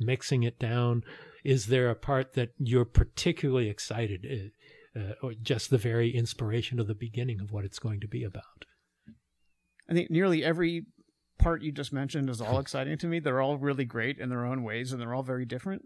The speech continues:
Speaker 2: Um, the hearing, hearing something that I've been hearing in my head for a while, and then getting it out and having it played back for you by musicians is always,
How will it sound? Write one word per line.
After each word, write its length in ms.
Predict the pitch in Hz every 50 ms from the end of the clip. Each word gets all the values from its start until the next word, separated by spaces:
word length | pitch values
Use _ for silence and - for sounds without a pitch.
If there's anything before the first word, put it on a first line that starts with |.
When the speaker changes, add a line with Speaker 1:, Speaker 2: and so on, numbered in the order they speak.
| -
Speaker 2:
Um, 260 | 104 135 135 131 131 127 -
the 440 | 143 143 139 131 131 127 - - - _ _ _ _ _ _ _ _ _ _ _ _ _ _ _ _ _ _ _ _ _
hearing, 580 | - 170 170 123 180 196 208 220 208 196 175 - -
hearing 400 | 160 - 180 190 202 202 196 175
something 720 | - 175 170 160 - 160 151 143 131 131 131 131 131 131 - - - _ _ _ -
that 280 | 170 135 120 147 139
I've 140 | 135 135 131
been 160 | 123 131 123
hearing 300 | 127 139 156 156 151 147
in 60 | 143 135
my 100 | 120 131
head 240 | 131 131 131 127 127
for 160 | - 143 135
a 60 | 131
while, 540 | 127 117 113 110 113 123 143 160 175 185 185 -
and 160 | - 120 120
then 440 | 123 123 123 123 104 120 131 135 - - _ _ _ _ _ _ _ _ _ _ _ _ _ _ _ _ _ _ - - 151 139
getting 260 | 123 147 139 143 131
it 80 | 123 113
out 240 | 110 123 160 165
and 80 | - 131
having 220 | 139 135 127 139
it 140 | 113 - -
played 260 | - - 135 131 123
back 220 | 117 120 120 135 -
for 180 | - 143 135
you 140 | 131 131 135
by 180 | 123 117 113 117
musicians 500 | 120 120 117 123 131 120 151 143 139 127
is 120 | 123 110
always, 580 | 117 107 120 120 117 117 117 113 - - -